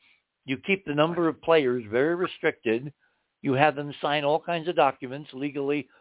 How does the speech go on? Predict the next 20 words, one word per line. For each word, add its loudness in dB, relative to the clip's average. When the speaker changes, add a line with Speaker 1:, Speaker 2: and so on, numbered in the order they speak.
Speaker 1:
putting -2
them -4
in -6
jeopardy 0
if -4
they 2
reveal 2
the -10
truth. 0
And 0
so 6
you -6
kind -2
of -8
see -2
the -8
presence 0
of 0
your -8
quarry 0